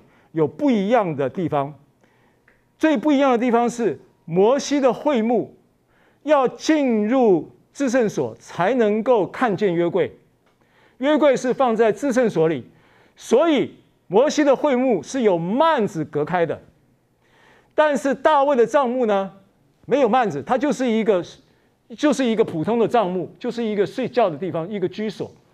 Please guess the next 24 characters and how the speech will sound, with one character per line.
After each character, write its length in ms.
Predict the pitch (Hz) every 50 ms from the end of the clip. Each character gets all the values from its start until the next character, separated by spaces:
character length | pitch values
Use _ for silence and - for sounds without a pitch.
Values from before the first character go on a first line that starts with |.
| _ _ _ _ _ _ _ _ _
它 160 | - 220 294
没 220 | 262 233 285 320
有 100 | 302 220
幔 260 | 160 190 254 254 202 170
子， 120 | - - 104 - _ _ _ _ _ _ _ _ _ _
所 160 | - 277 294
以 60 | 254
它 180 | 240 262 285 277
是 180 | - 285 285
跟 240 | - 294 277 285 277
神， 280 | - - - 208 202 190
神 340 | - - - 180 165 175 208
呢， 200 | 220 220 214 208
透 260 | 214 - - 277 240
过 160 | 202 240 226
约 160 | 226 226 240
柜 180 | 247 196 240 214
是 160 | - - 226
直 220 | 175 - - 185 196
接 340 | 185 240 240 233 240 233 240 - - _ _ _ _ _ _ _ _ _ _
面 220 | - 240 240 214 190
对 140 | 208 196
面 240 | 185 185 175 147 113
的。 80 | 95